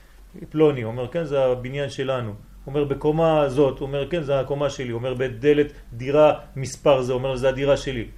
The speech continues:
אומר לו, "נכון, אבל לא רצחתי אף אחד." אומר, "כן, רצחת את עצמך." זאת אומרת, אתה הרגת את עצמך,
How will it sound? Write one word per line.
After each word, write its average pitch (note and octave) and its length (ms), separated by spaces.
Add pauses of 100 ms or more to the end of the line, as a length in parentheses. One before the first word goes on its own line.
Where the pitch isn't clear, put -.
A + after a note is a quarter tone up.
(140)
אומר C3+ 140
לו, D3 120
"נכון, D3+ 300
אבל C3+ 160
לא D3 160
רצחתי D#3 320
אף D3+ 100
אחד." D3 60
אומר, C#3 160
"כן, F3+ 200
רצחת - 280
את - 100
עצמך." A2+ 380 (1800)
זאת - 20
אומרת, C3 180
אתה C#3+ 260
הרגת F3+ 320
את G3+ 160
עצמך, C#3+ 460